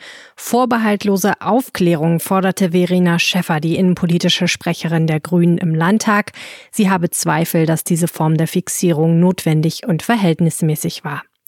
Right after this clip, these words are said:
Mehr Düsseldorf-Nachrichten gibt es jetzt von Philipp Klees von Antenne Düsseldorf. Guten Morgen, Philipp.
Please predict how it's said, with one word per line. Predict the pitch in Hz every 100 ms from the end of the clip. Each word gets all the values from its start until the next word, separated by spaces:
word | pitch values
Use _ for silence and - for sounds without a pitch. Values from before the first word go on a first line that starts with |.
| - - - - - _ _
Mehr | 185 214
Düsseldorf-Nachrichten | 202 196 175 165 165 170 151 170 - 175
gibt | 175 196
es | 220
jetzt | 226 -
von | 220
Philipp | 208 247 240 -
Klees | - 202 196
von | - 185
Antenne | 185 - 185 175
Düsseldorf. | 190 180 170 165 165 -
Guten | 277 -
Morgen, | 220 196 175
Philipp. | 165 185 156